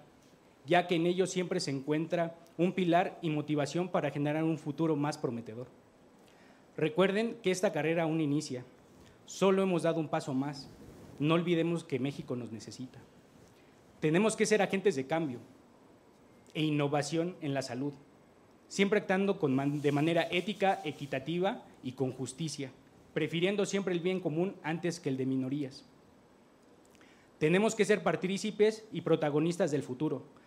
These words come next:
Recuerden que tal vez no veremos los frutos de las semillas, eh, de revolución que sembremos, pero que s-, que estos cambios servirán de base para la que las generaciones venideras tengan una mejor calidad de vida.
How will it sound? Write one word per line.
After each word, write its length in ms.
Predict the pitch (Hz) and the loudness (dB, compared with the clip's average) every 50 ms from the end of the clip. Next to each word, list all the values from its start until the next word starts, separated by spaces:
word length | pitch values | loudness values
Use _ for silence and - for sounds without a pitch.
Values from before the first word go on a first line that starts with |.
| - - - - | -20 -20 -10 -6
Recuerden 520 | 127 139 143 - 156 160 170 170 175 170 | -4 -4 0 2 2 2 4 2 0 0
que 100 | 165 151 | 0 0
tal 200 | 143 160 156 156 | 0 0 0 2
vez 280 | 156 170 180 185 170 123 | 2 0 0 0 -2 -4
no 220 | 156 156 170 190 196 | 0 4 4 6 6
veremos 440 | 208 202 202 208 214 208 196 175 | 6 6 6 4 2 0 -2 0
los 240 | 170 156 151 143 147 | 2 4 2 2 2
frutos 320 | - 170 190 185 196 190 156 | 2 0 2 2 2 2 2
de 80 | 151 | 2
las 120 | 143 143 - | 0 0 0
semillas, 540 | 147 147 165 175 170 170 165 160 - - - - - - - - - - _ _ _ | -2 0 0 0 0 0 -2 -2 -4 -8 -16 -20 -20 -20 -20 -20 -20 -20 _ _ _
eh, 220 | - 139 143 147 143 | -8 -6 -4 -2 2
de 120 | 156 165 | 2 4
revolución 600 | 165 160 151 151 156 156 151 - 175 180 190 175 | 4 4 2 4 4 2 2 2 0 0 0 -2
que 120 | - 170 147 | -2 -4 -4
sembremos, 600 | - 139 131 143 151 151 151 143 131 - - - - - - - - - - - | -2 -2 0 2 2 2 2 0 -2 -8 -12 -18 -20 -20 -20 -20 -20 -10 -2 0
pero 240 | 156 151 143 147 151 | 2 2 2 2 0
que 80 | 147 | -2
s-, 360 | 139 139 - - - - - - | -2 -2 -6 -10 -12 -16 -8 -2
que 100 | - 196 | -2 0
estos 260 | 185 185 196 175 - | 0 2 0 0 0
cambios 320 | - 180 185 190 185 180 | 0 0 2 2 2 0
servirán 540 | - 160 127 131 - 135 151 156 170 170 - - - - - - | 0 0 0 0 0 0 0 0 -2 -4 -8 -12 -20 -20 -20 -12
de 160 | - 135 147 147 | -2 0 2 4
base 260 | 160 170 170 - 190 | 4 4 2 2 0
para 220 | - 160 147 143 | 0 0 -2 0
la 140 | 139 135 135 | -2 -4 -4
que 160 | - 143 139 | -2 -2 0
las 300 | 135 135 143 - - - - | 0 -2 -2 -4 -8 -8 -4
generaciones 600 | 170 151 151 151 147 143 156 180 185 190 175 147 | -2 -2 0 0 0 0 0 0 0 0 0 0
venideras 600 | 156 151 151 151 151 170 165 175 180 - - - - - - - - - | 0 2 2 2 2 2 2 0 -2 -2 -6 -16 -20 -20 -20 -20 -4 0
tengan 340 | 175 165 165 170 170 165 170 - | 0 2 4 4 2 0 -2 -2
una 220 | 165 165 165 165 160 | -2 0 0 2 2
mejor 360 | 143 131 127 - 147 143 143 | 0 0 -2 -2 -4 -4 -4
calidad 340 | - 151 131 117 123 131 135 | -4 -4 -4 -4 -6 -6 -6
de 100 | 120 113 | -8 -8
vida. 200 | 123 127 123 | -8 -10 -12